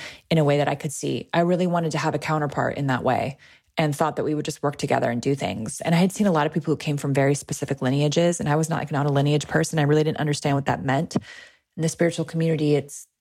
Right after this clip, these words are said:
you know, there's, like, this deep reverence and people live on ashrams and things. And it leads to a lot of, like, healer wars, which will be a whole other podcast, which is kind of funny, but it's, like, very true. People are just, like, sharing codes and gatekeeping and don't wanna share codes, and they don't know how to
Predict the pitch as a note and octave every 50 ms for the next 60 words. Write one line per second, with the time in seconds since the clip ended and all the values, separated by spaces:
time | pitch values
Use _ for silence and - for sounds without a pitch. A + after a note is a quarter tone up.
0 | _ _ _ - F#3+ F3+ E3 D3+ C3+ D3 D3 D3 - - C#3 C#3+ - C#3+ - -
1 | D#3+ D3 C#3+ D3 D3 D#3 D3+ D3 C#3+ D3 C3+ B2+ - B2+ C3 C3 E3 C#3 D#3 D3+
2 | D3+ D#3 - C#3+ - - D3+ C#3+ - D3 D3 C#3+ C#3+ C3+ C#3 D3 C#3+ C#3 C3 C3+
3 | C#3 C#3 C3+ C3+ C3+ C3 B2+ C3 C3 - - - - - - - - - - -
4 | - - - F3 F3+ F#3+ - - - F3+ D3 D3+ D3+ D3 D3 C#3 C3+ C3 - -
5 | - _ _ _ _ _ _ _ - - - - F3 E3 D#3+ D3+ D3+ C#3+ C3+ B2+
6 | B2+ C3+ C#3+ D3+ - - - _ - B2+ C#3+ D3 - - D#3+ D3 D#3 C#3+ C3 C#3+
7 | D3+ D3 C3+ B2+ C3+ C3 - C3+ A#2+ B2+ - - A2+ C3 C#3+ - - - D3+ -
8 | - - - D3 - C#3+ D3 C#3+ C#3 D3 D3 D3 - D#3+ D3 C#3+ D#3 D#3+ D3+ D3+
9 | D3+ - - D#3 B2+ - - - - D#3 - D#3+ D#3 D3+ D3 D3+ - - C#3 C3+
10 | - - - D3+ D3 D3+ D3 D3 C#3 - D#3+ D#3 D#3 D#3 D3 - C3+ C#3 C#3+ C#3+
11 | D3 C3+ - - - D#3+ D3+ - D#3 D3+ D3 D3+ D3 B2 C3+ C3+ D#3+ D#3 - C#3+
12 | D#3 D#3 D3+ - D#3+ D#3 D3+ - - D3+ D3+ D3+ D3+ D3+ D3 - C#3 B2+ C3+ C#3
13 | D3+ - D3+ D#3+ D#3 D#3 D3 C#3 C#3 C#3